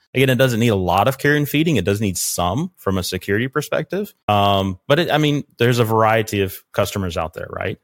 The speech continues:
Uh, some folks wanna take it on. Some folks don't wanna take it on. Um, but it is a separate, typically a separate video distribution. And, you know, as we get into the, you know, higher,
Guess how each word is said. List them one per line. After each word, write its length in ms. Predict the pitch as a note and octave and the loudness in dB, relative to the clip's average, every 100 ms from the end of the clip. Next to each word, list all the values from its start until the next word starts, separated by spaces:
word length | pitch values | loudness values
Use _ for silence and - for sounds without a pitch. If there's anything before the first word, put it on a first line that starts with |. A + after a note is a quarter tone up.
| _ | _
Uh, 320 | F#2+ F#2 F#2 | 0 0 0
some 260 | F#2 G#2+ G#2 | 0 0 0
folks 240 | A2 G#2 | 0 -2
wanna 160 | A2 G#2+ | -2 -2
take 200 | A2+ A2+ | 0 2
it 60 | |
on. 260 | A#2+ F3+ B3+ _ | 2 0 -4 _
Some 200 | - G2+ | -6 -4
folks 200 | A2+ A2 | -2 -2
don't 160 | - - | -4 -4
wanna 140 | D#2+ | -6
take 180 | - - | -8 -12
it 80 | - | -12
on. 160 | - - - | -14 -12 -4
Um, 360 | F#2 F2+ E2+ | 0 0 0
but 140 | E2+ G2 | 0 2
it 120 | G2+ | 4
is 200 | A#2+ B2 | 4 4
a 100 | G#2+ | 4
separate, 600 | G#2 - A2+ G#2+ G#2+ - | 2 2 2 2 0 0
typically 440 | C#3+ C3 B2+ A#2 G#2 | 0 0 0 2 2
a 60 | |
separate 460 | F#2 - G#2 G2+ D#2+ | 2 0 0 0 -2
video 260 | F#2 F#2 | -2 0
distribution. 800 | F2 D#2+ - F2 E2 - D#2+ D#2+ | 0 -2 -4 -6 -4 -4 -6 -6
And, 200 | D2+ D2+ - _ | -8 -10 -14 _
you 80 | G2 | -2
know, 120 | F#2+ | 0
as 280 | - G#2+ A2+ | 0 0 0
we 140 | A2+ G#2+ | 0 0
get 220 | G#2 A2 | 2 2
into 320 | G#2 G#2 G2+ | 2 0 -2
the, 440 | F#2 F#2 F2+ E2+ E2+ | 0 0 0 -2 -4
you 140 | F#2+ | -6
know, 180 | E2+ D2+ | -4 -6
higher, 600 | - G2+ G2+ G#2 G#2 G2 | -2 2 2 4 2 0